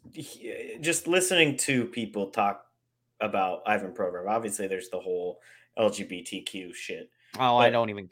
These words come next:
Speaker 2: I don't even care about that.
Speaker 1: But, but there, but there is some,
Speaker 2: That's
Speaker 1: like
Speaker 2: off ice bullshit. I, I, I talk about on ice shit.
Speaker 1: Technically, that was on ice, but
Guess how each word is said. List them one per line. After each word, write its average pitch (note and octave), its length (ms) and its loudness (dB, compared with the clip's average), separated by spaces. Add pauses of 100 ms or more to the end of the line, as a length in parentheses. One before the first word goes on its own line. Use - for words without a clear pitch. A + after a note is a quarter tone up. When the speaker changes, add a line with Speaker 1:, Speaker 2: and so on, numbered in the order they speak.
Speaker 2:
I B2 60 -2
don't A2+ 120 -4
even E2+ 120 -14
care F2+ 140 -8
about - 160 -14
that. C#3 100 -10
Speaker 1:
But, D#3 420 6
but E3 200 2
there, E3 240 6 (160)
but D#3 180 0
there D#3+ 160 8
is E3 260 2
some, D3+ 120 2
Speaker 2:
That's E3 160 4
Speaker 1:
like - 80 2
Speaker 2:
off C3+ 180 8
ice A#2+ 220 6
bullshit. A2+ 400 -4
I, A2+ 80 2
I, C3+ 360 0
I C3+ 60 -2
talk C3+ 240 0
about B2 220 -2
on F#2 180 -10
ice G2 160 -16
shit. - 240 -10 (480)
Speaker 1:
Technically, E3 460 0
that D3+ 160 4
was C3+ 100 -4
on G#2+ 180 -2
ice, - 300 -14 (160)
but - 300 -10